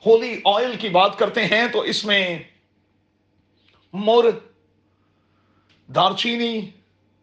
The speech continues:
اور پھر خوشبودار موم، خوشبودار چھال اور پھر خوشبودار بوٹیوں کا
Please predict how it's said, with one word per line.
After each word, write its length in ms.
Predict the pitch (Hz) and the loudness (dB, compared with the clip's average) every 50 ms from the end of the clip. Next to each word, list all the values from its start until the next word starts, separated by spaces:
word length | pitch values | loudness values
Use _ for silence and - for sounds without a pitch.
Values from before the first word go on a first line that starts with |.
| _ _ _ _ _ _ _ _ _ _ _ _ _ _ _ _ _ _ _ _ | _ _ _ _ _ _ _ _ _ _ _ _ _ _ _ _ _ _ _ _
اور 120 | 165 185 | -2 -2
پھر 540 | 175 - 208 214 208 202 196 190 185 180 - - - - _ _ _ _ _ _ _ _ _ _ _ _ _ _ _ _ _ _ _ _ _ | 2 4 4 6 6 6 4 2 0 -2 -4 -8 -12 -18 _ _ _ _ _ _ _ _ _ _ _ _ _ _ _ _ _ _ _ _ _
خوشبودار 680 | - - 233 226 - - 240 226 208 190 196 214 220 214 208 170 - - - _ _ - | -6 -4 -2 -2 0 0 2 4 4 4 4 4 2 2 0 -4 -8 -12 -18 _ _ -10
موم، 520 | 196 214 208 214 233 247 226 170 - - - - _ _ _ _ _ _ _ _ _ _ _ _ _ _ _ _ _ _ _ _ _ _ _ _ _ _ _ _ _ _ _ _ _ _ _ _ _ _ _ _ _ _ _ _ | -6 -2 0 2 2 2 2 0 -4 -10 -20 -20 _ _ _ _ _ _ _ _ _ _ _ _ _ _ _ _ _ _ _ _ _ _ _ _ _ _ _ _ _ _ _ _ _ _ _ _ _ _ _ _ _ _ _ _
خوشبودار 680 | - 240 233 - 214 240 226 202 196 214 214 214 208 202 190 - - - _ _ _ _ _ _ _ _ _ _ _ _ _ _ _ _ _ _ _ _ _ _ _ _ _ _ _ _ _ _ | -6 -6 -6 -2 0 2 2 4 4 4 4 4 2 2 -2 -4 -10 -18 _ _ _ _ _ _ _ _ _ _ _ _ _ _ _ _ _ _ _ _ _ _ _ _ _ _ _ _ _ _
چھال 460 | - - - 214 208 214 226 226 196 139 - - - _ _ _ _ _ _ _ _ _ _ _ _ _ _ _ | -8 -4 0 2 2 4 4 2 0 -2 -6 -8 -14 _ _ _ _ _ _ _ _ _ _ _ _ _ _ _
اور 120 | - 185 | -2 -2
پھر 520 | 180 - - 220 208 208 202 190 180 170 151 - - - _ _ _ _ _ _ _ _ _ _ _ _ _ _ _ _ _ _ _ _ _ _ _ _ _ _ _ _ _ _ _ _ _ - | 0 2 4 6 6 6 4 4 0 -4 -6 -8 -14 -20 _ _ _ _ _ _ _ _ _ _ _ _ _ _ _ _ _ _ _ _ _ _ _ _ _ _ _ _ _ _ _ _ _ -12
خوشبودار 680 | - - 285 277 - 202 233 233 185 190 202 214 220 202 180 151 - - - | -4 -2 -2 -2 -2 -2 0 2 2 4 4 4 2 0 -2 -6 -8 -12 -14
بوٹیوں 500 | 156 139 226 262 - 214 214 226 220 202 | -6 -2 -2 -2 -2 -2 -4 -2 -2 0
کا 400 | 170 202 185 185 180 170 160 151 | 2 2 2 2 2 0 -4 -6